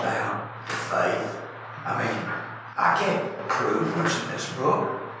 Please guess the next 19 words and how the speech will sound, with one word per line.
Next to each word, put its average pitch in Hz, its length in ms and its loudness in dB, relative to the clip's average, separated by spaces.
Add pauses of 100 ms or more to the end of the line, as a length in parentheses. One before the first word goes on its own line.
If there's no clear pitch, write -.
(280)
It's - 100 -10
hard 135 420 6
for - 80 0
me - 100 4
to - 80 4
understand - 640 0
how - 500 2 (880)
a 113 120 -4
whale - 300 8
could - 160 0
swallow 131 520 4
a 127 40 2
man, 135 260 2
spit - 280 -2
him 135 160 0
up, - 200 2
he's - 120 -2
still - 240 -2
alive. 160 340 2